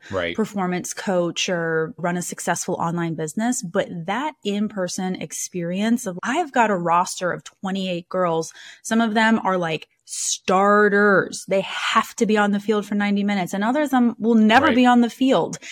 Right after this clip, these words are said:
Speaker 2: They have to stay fit somehow. Like, what, you have these different categories then, even within your teams, that you're not training these players all the same.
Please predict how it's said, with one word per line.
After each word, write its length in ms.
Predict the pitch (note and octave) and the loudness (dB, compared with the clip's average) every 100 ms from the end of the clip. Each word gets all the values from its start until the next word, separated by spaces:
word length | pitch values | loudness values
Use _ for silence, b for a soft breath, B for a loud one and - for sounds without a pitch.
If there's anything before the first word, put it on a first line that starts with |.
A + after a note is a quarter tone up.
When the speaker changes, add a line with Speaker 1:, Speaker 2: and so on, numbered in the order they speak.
| B B | B B
Speaker 2:
They 100 | G#3 | -2
have 320 | F#3+ A3+ A3+ | 0 0 -2
to 340 | - A3 G#3 G#3 B B B | 0 2 2 -2 B B B
stay 300 | - D3+ F3+ | -10 -6 -4
fit 280 | - G3+ - | 2 2 2
somehow. 420 | A3+ G3+ F#3 F3+ | -2 -2 -2 -2
Like, 180 | F3+ F#3+ | -2 -4
what, 140 | - | -8
you 300 | - G3+ A3 G#3+ | -8 -2 0 0
have 320 | - A3+ G#3 | -2 -4 -2
these 300 | A3 G3 - B B F3+ | -2 -4 -6 B B -4
different 460 | D#3+ A#3 A#3+ G#3+ - | 2 4 4 -2 -6
categories 760 | - G#3 C4 E4+ G3 - E3 | -6 -2 -2 0 -2 -2 -4
then, 200 | - D#3 | -4 -6
even 300 | - G#3+ G#3+ | -4 -2 0
within 460 | F#3 F#3 - A#3+ A#3+ | 0 -2 0 4 6
your 140 | G3+ | 4
teams, 540 | E3+ - A#3 B3+ F3 - | -2 0 6 6 4 -2
that 140 | F3 | -6
you're 100 | F3+ | -4
not 340 | F3+ G3 G#3+ - | -2 -2 -4 -8
training 760 | - G3 G#3+ G3+ E3+ D#3+ D#3+ D#3+ _ _ _ | -10 -2 2 2 2 0 -2 -6 _ _ _
these 220 | - F#3 - | -8 -6 -6
players 400 | - F3+ E3+ D#3+ _ | -2 2 2 -2 _
all 340 | G3 F#3+ F#3 F3+ | 2 4 4 2
the 140 | E3 | -2
same. 680 | - - - A3+ E3+ D#3 D#3+ | -8 -6 -2 -2 -2 -4 -8